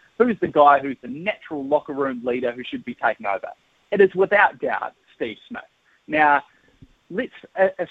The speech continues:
Steve Smith doesn't get the captaincy after this, he can kiss goodbye to ever, ever captaining Australia again. And, uh, Cricket Australia, on, on the, that same sense,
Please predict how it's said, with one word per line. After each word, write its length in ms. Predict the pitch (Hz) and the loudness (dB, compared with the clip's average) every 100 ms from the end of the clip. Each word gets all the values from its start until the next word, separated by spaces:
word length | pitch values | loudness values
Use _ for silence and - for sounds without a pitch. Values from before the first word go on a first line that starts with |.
| _ | _
Steve 240 | 233 285 - | -8 -8 -8
Smith 160 | 202 156 139 - | -10 -10 -6 0
doesn't 300 | 175 202 165 | 0 0 -8
get 160 | 165 | -8
the 80 | 147 | -8
captaincy 520 | - 139 - 127 131 | -8 -8 -8 -10 -2
after 240 | 131 120 110 | -2 -2 -4
this, 180 | 139 - _ | -4 -6 _
he 160 | 147 139 | -8 -8
can 280 | 139 123 123 - | -6 -10 -8 -6
kiss 120 | 170 - | -4 -4
goodbye 340 | 127 120 113 | 0 2 2
to 160 | - 139 - | 0 -10 -2
ever, 280 | 147 127 127 - - | 0 0 -2 -4 -6
ever 180 | 131 | -4
captaining 420 | 117 127 - 113 104 | -2 -4 -6 -14 -12
Australia 520 | 104 - 107 107 104 | -4 0 0 0 -4
again. 320 | 110 127 110 - - - _ - | -4 -4 -6 -8 -20 -20 _ 2
And, 180 | 180 180 - | 2 0 -8
uh, 100 | 170 156 | -10 0
Cricket 260 | 220 190 | 0 0
Australia, 500 | 135 - 220 262 127 117 | -4 2 4 4 0 -4
on, 340 | 127 139 135 139 | -4 -4 -6 -10
on 180 | 131 | -10
the, 100 | 127 - _ | -12 -14 _
that 160 | 147 - - | -4 -4 -2
same 240 | 175 156 - | -4 -4 -10
sense, 260 | 233 131 | -10 -10